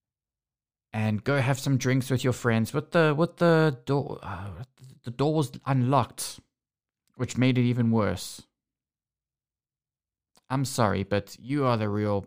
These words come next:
you are the real criminals. Yes, the abductors are horrible, nasty people,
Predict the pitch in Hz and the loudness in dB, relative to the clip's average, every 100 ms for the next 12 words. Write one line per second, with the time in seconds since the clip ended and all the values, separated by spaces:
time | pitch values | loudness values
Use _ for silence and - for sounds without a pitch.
0 | - - 143 160 123 101 98 98 - 95 | -10 -12 -4 -2 0 0 -2 -4 -4 -4
1 | 90 80 - - - _ _ - 165 165 | -2 -4 -8 -12 -20 _ _ -6 -2 0
2 | - - - - 135 127 127 131 127 - | -2 -8 -12 -8 -2 -2 -2 -2 -2 -2
3 | 123 110 107 98 113 107 101 101 98 - | -2 0 0 0 2 2 4 2 0 -6
4 | 104 107 107 104 - 127 127 85 - | -8 -6 -4 -6 -4 -4 -2 -4 -6